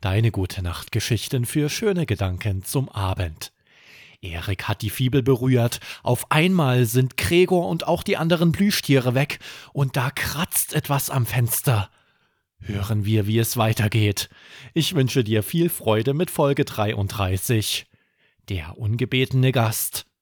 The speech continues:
Erik sieht durch das Fenster. Ein Eichhörnchen sitzt auf dem Fensterbrett und hebt den Kopf, als würde es ihm etwas sagen wollen. Es krabbelt ein Stück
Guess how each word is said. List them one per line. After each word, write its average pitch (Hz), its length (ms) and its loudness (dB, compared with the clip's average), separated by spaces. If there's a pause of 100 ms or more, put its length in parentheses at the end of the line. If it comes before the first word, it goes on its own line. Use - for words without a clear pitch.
(440)
Erik - 460 -6
sieht - 260 -2
durch 113 180 2
das - 200 0
Fenster. 104 640 0 (680)
Ein 190 280 0
Eichhörnchen 123 800 2
sitzt 98 320 -2
auf 107 180 -4
dem 85 160 -2
Fensterbrett - 760 -2 (240)
und 160 260 0
hebt 180 300 -2
den 110 240 0
Kopf, - 440 0 (280)
als 139 220 -2
würde 170 200 2
es 175 140 -4
ihm 185 140 0
etwas 170 380 -2
sagen 139 360 0
wollen. 87 420 -2 (520)
Es - 300 -6
krabbelt - 440 -2
ein 135 200 4
Stück - 420 0